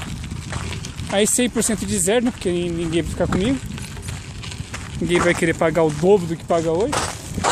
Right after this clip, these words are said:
Certo? Ah, esse aqui também é um lugar bem ruim, o fórum da cidade. Ó, você acha o fórum? Precisa de arame farpado, ó.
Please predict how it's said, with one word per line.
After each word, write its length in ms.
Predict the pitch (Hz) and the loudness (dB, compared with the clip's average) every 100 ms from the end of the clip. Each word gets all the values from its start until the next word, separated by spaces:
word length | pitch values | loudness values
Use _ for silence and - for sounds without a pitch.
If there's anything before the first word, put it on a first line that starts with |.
| - - - - - - - - - | -2 -6 -6 -4 -6 -8 -8 -8 -2
Certo? 380 | 190 214 233 - - - - - - - - - - - - - - - - - - - - - - 143 - | 2 2 2 -2 -4 -4 -4 -6 -6 -6 -6 -6 -6 -6 -6 -6 -6 -6 -4 0 0 0 -2 0 0 0 0
Ah, 100 | 165 | 0
esse 140 | 180 | 0
aqui 120 | 170 | 0
também 200 | 185 175 | 0 2
é 60 | 165 | 2
um 40 | |
lugar 220 | 165 170 151 | 2 2 0
bem 220 | 156 185 | 0 0
ruim, 300 | 170 196 220 - | 2 2 0 -4
o 80 | 180 | -8
fórum 380 | - 165 165 160 | 0 4 4 4
da 80 | 156 | 2
cidade. 480 | - 165 185 - - - - - - - - - - - - - - - | 2 2 2 -2 -10 -12 -14 -16 -14 -8 -8 -6 -6 -6 -6 -6 -6 2
Ó, 160 | 202 | 2
você 140 | 226 208 | 4 2
acha 200 | 220 208 | 2 0
o 20 | |
fórum? 420 | - 185 190 233 - - - - - - | 2 4 6 4 -2 -10 -12 -14 -12 -4
Precisa 400 | 190 180 208 202 | 2 4 4 4
de 760 | 185 208 214 196 175 156 147 135 - - - - - | 4 4 6 8 8 6 4 0 -4 -4 -2 -2 2
arame 300 | 175 170 208 | 4 6 4
farpado, 580 | 208 226 - 175 185 165 | 4 2 4 4 4 4
ó. 120 | 196 | 2